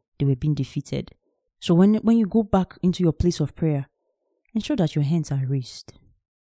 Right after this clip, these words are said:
Stretch forth your hands. Don't just put your hands down. Stretch forth your, even when you worship God, you raise your hands, you worship him, you lift your hands up. You know, there's a song by Love Word Expressions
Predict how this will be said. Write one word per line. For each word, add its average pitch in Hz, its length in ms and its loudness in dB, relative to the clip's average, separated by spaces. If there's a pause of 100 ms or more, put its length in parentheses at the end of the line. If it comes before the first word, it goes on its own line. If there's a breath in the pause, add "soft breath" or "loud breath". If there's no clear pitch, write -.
(440)
Stretch - 380 -6
forth - 200 -4
your 147 120 -2
hands. 139 500 -8
Don't 262 180 0
just - 220 -2
put - 220 -2
your 143 80 0
hands 147 260 -4
down. 135 280 -2 (640)
Stretch - 380 -8
forth 190 120 -4
your, - 100 -4
even 302 160 0
when 262 120 4
you 170 80 4
worship 156 400 -2
God, 135 320 -2 (520)
you 190 120 -2
raise 208 260 0
your 139 80 2
hands, 139 460 -2
you 175 40 0
worship 180 460 -2
him, 147 140 -2
you 135 80 0
lift 165 260 -6
your 143 80 0
hands 139 300 -2
up. 131 160 -8 (720 soft breath)
You 156 140 0
know, 147 320 0
there's 156 220 0
a 156 40 -2
song 196 360 0
by 143 240 0
Love 156 260 0
Word 151 180 0
Expressions 139 840 -6